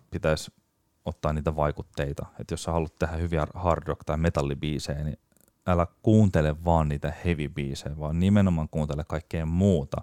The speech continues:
Mitä ne kahdeksankymmentä-luvun heavy-bändit, heavy-jätit, mitä ne on kuunnellut? Ne oli niitä, ketkä kirjoitti ne klassiset heavy-hitit niitä en-, ei, ne ei voineet katsoa takas seitkytluvulle. Esim. Iron Maiden ja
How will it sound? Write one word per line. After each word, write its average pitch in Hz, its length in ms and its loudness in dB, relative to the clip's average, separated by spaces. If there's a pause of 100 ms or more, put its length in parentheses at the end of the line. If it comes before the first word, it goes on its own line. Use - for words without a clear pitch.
(560)
Mitä 123 280 2
ne 123 120 2
kahdeksankymmentä-luvun 85 760 0
heavy-bändit, 76 720 -4
heavy-jätit, 76 580 -2 (420)
mitä 104 200 0
ne 98 100 4
on 85 100 2
kuunnellut? 76 460 -2 (220)
Ne 104 100 6
oli 104 200 4
niitä, 90 300 2
ketkä - 340 -8
kirjoitti 123 440 0
ne 76 100 -4
klassiset - 560 -8
heavy-hitit 78 480 -4 (260)
niitä 92 340 0
en-, 85 260 0
ei, 92 200 0 (120)
ne 107 140 2
ei 104 100 4
voineet 113 340 4
katsoa 82 400 0
takas - 340 -6
seitkytluvulle. 76 600 -2
Esim. 80 200 -4 (840)
Iron 82 140 2
Maiden 80 280 2
ja 78 60 -2